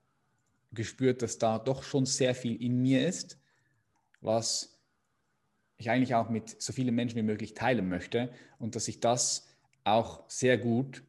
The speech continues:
wenn nicht sogar am besten, auch in ein Buch verpacken kann. Und so hat das Ganze gestartet. Darum Fokus aktuell liegt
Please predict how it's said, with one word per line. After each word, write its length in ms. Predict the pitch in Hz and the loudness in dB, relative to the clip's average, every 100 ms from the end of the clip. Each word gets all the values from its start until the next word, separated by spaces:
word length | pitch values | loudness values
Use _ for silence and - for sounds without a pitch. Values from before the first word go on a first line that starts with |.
| _ | _
wenn 160 | 107 120 | -2 -2
nicht 120 | 117 | -2
sogar 340 | 104 104 98 | -2 -2 0
am 180 | 101 92 | -4 -2
besten, 560 | 113 123 - 107 113 - | 0 0 0 -4 -4 -4
auch 160 | 104 | -6
in 100 | 107 | -4
ein 100 | 101 | -4
Buch 180 | - 139 | -2 -2
verpacken 480 | 135 - 82 - 90 | -4 -4 -6 -6 -14
kann. 280 | - 78 82 _ _ _ _ _ _ - - | -12 -12 -14 _ _ _ _ _ _ -20 -6
Und 140 | 113 113 | -6 0
so 100 | 120 | 0
hat 100 | 113 | 0
das 140 | - | -4
Ganze 260 | 110 104 101 | -4 -4 -10
gestartet. 460 | - 110 107 - | 0 0 0 -4
Darum 380 | 104 104 113 110 - - | 0 2 2 0 -2 -20
Fokus 640 | - 117 113 110 107 - - _ - | 0 0 0 -4 -6 -10 -14 _ -6
aktuell 580 | 104 - 107 104 101 - _ | -6 -2 0 0 -4 -14 _
liegt 380 | 104 104 - | -6 -6 -8